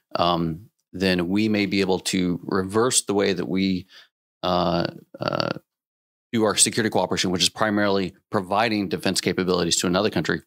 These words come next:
and use those defense capabilities from another country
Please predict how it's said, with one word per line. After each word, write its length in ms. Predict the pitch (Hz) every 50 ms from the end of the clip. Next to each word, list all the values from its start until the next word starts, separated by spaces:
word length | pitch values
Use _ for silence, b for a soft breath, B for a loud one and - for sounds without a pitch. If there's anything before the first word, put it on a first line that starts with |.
| _ _ _ _ _ _ _ _ _ _ - - -
and 140 | - 101 95
use 300 | 92 98 110 117 110 92
those 160 | 101 98 92
defense 260 | - 87 - 185 -
capabilities 600 | - - 95 95 95 87 98 98 95 95 95 90 - B B B B B B _ -
from 160 | 120 135 147
another 260 | 123 98 92 82 82
country 440 | - 101 87 - 90 90 92 87 -